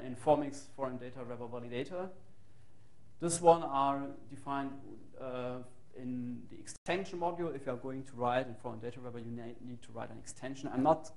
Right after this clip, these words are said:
covering extension handling here, so I redirect you to the documentation about create extension, how to write one, but that's basically what you write in the S Q L script for extension and the create foreign data wrapper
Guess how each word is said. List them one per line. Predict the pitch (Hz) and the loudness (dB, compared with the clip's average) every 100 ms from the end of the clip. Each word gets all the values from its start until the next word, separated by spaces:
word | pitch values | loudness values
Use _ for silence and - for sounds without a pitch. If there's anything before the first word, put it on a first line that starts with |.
| - | 6
covering | - 165 151 143 - | 12 12 10 4 0
extension | - - 156 143 120 | -2 2 2 2 -4
handling | 120 113 117 | -6 -6 -6
here, | 113 135 160 165 - - - | -2 0 0 -4 -10 -12 -12
so | - 123 | -10 -8
I | 120 113 117 113 - - - | -8 -8 -8 -10 -12 -6 0
redirect | 135 123 135 131 | 4 6 4 0
you | |
to | 117 127 | -10 -10
the | |
documentation | 120 117 120 117 131 135 | -8 -8 -8 -6 -8 -4
about | 120 117 | -2 -2
create | - 127 120 | -4 -8 -8
extension, | 120 - 131 117 | -10 -12 -10 -6
how | 123 | -6
to | 117 | -6
write | 117 120 131 | -4 -4 -2
one, | 131 120 | -6 -8
but | 113 | -4
that's | 147 147 - - - | 2 2 0 -10 -4
basically | 147 147 151 139 | 0 0 0 -2
what | 127 127 131 | 0 0 -2
you | 117 | -6
write | 117 120 127 127 | -2 0 -2 -4
in | 123 117 | -6 -6
the | 110 | -8
S | 104 | -8
Q | - 117 | -4 2
L | 170 | 2
script | - 117 - | 0 -8 -4
for | 135 | -4
extension | 113 - 160 175 - 190 - - - - - - - - - - - - - - | -4 -8 -8 -6 -8 -10 -10 -14 -12 -14 -14 -14 -14 -14 -14 -14 -14 -14 -8 0
and | 143 160 | 2 2
the | 156 | 0
create | 147 139 | 2 2
foreign | 147 135 123 | 4 2 2
data | 123 120 | -2 -4
wrapper | 110 110 113 | -8 -8 -8